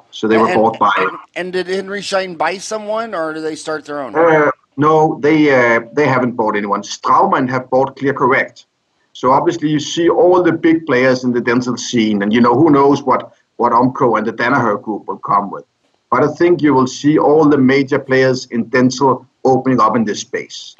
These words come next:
Speaker 1: And what we want to do from Three Shape is saying, if you buy a new scanner, think you want options. You should buy a scanner which integrates with all of them.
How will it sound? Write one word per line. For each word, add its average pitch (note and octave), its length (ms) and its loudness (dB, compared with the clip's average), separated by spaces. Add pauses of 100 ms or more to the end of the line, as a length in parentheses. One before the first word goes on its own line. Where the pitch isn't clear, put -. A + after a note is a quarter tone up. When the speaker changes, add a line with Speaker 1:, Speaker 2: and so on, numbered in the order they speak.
Speaker 1:
And A#2 100 -2
what A#2+ 140 0
we E3+ 140 2
want C3+ 260 2
to C3 60 -4
do D3 140 2
from C#3+ 140 -2
Three D3 220 -4
Shape C3+ 280 0
is - 120 -8
saying, C3 340 0 (680)
if A#2+ 160 -6
you D3 80 2
buy D#3 420 2
a - 20 2
new C#3 240 4
scanner, G2+ 600 -4 (360)
think D#3+ 320 -2 (380)
you C3 160 2
want C3+ 360 2
options. A2 540 -4 (840)
You C#3+ 140 0
should C#3+ 200 -2
buy C3+ 200 2
a C#3 40 0
scanner B2+ 380 0
which A#2+ 140 -4
integrates A#2+ 520 -4
with A2 80 -2
all G#2 160 2
of G2 120 -4
them. F2+ 180 -8